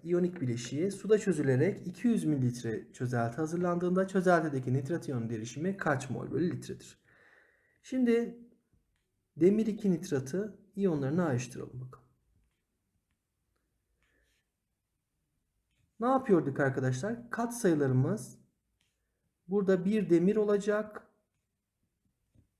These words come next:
İki de ne olması lazım? N O üç. Burada arkadaşlar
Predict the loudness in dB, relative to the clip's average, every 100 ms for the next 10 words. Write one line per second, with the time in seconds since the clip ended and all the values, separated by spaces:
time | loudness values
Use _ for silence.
0 | _ _ -10 -6 -2 4 6 6 2 -8
1 | -20 _ _ _ -10 -2 0 0 -2 -2
2 | 0 0 -2 -2 0 2 0 -4 -12 -20
3 | _ _ _ -20 _ -4 4 4 4 2
4 | 2 0 -2